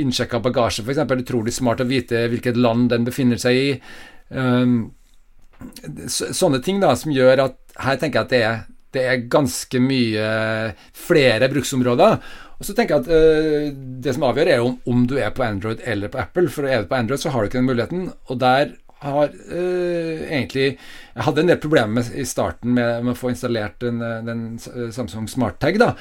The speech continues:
men den inneholder egentlig veldig mye det samme. Den er også veldig bra sporingsfunksjon, eh, faktisk bedre på sånn nærsporing, sånn der ultra wideband da, som vi også kan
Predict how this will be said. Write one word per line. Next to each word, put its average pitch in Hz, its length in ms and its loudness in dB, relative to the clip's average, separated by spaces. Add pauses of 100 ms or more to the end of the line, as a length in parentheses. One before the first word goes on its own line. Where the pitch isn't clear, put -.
(180)
men 117 140 2
den 165 100 4
inneholder 139 400 6
egentlig 131 380 4 (180)
veldig 120 320 2
mye 117 80 2
det 113 80 0
samme. 131 300 4 (100)
Den - 220 -4
er - 20 2
også 170 240 2
veldig 135 380 4
bra 123 420 4
sporingsfunksjon, 123 1400 0 (380)
eh, 131 180 0
faktisk - 500 -2
bedre 101 540 2
på 202 140 0
sånn 139 180 4
nærsporing, 123 960 2 (220)
sånn 135 180 -2
der 127 160 6 (160)
ultra 110 560 0
wideband 101 760 2
da, 180 140 6
som - 100 0
vi - 60 2
også 117 180 -2
kan 127 280 0